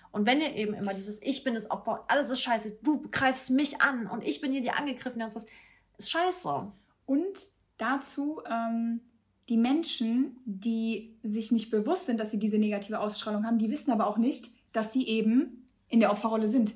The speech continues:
Speaker 1: Ja.
Speaker 2: Das, da, da sind wir beim Thema, sie, also die denken, deswegen, ich hoffe, dass diese Folge echt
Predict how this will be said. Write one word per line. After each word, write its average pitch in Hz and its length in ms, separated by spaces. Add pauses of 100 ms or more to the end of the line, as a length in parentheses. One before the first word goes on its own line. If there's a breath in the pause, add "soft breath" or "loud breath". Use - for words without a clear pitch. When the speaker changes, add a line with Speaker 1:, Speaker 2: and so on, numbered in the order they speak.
(100)
Speaker 1:
Ja. 214 260
Speaker 2:
Das, 277 240
da, 254 260
da 262 140
sind 311 100
wir 339 100
beim 277 140
Thema, 285 260
sie, 262 460
also 247 160
die 240 120
denken, 302 480 (1000)
deswegen, 254 380
ich - 180
hoffe, 339 160
dass 262 160
diese 233 240
Folge 262 400
echt - 360